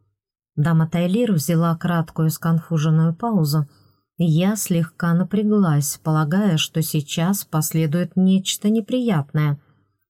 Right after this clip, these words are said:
или в представлении фиолки неудобное. И в самом деле магистр в крайне витиеватых выражениях принесла мне извинения – потому что энергия разведки поглотила сигнальный маячок, запущенный в портал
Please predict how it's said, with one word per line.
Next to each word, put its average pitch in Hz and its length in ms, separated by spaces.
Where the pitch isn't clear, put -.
или 165 380
в 190 120
представлении 165 1040
фиолки 160 800
неудобное. 165 880
И 165 100
в 160 60
самом 240 420
деле 170 380
магистр 165 640
в - 160
крайне 170 520
витиеватых 160 880
выражениях 156 800
принесла 160 640
мне 185 360
извинения – 160 800
потому 160 300
что 160 260
энергия 160 480
разведки 160 600
поглотила 160 760
сигнальный 175 680
маячок, 202 640
запущенный 151 640
в 143 100
портал 190 640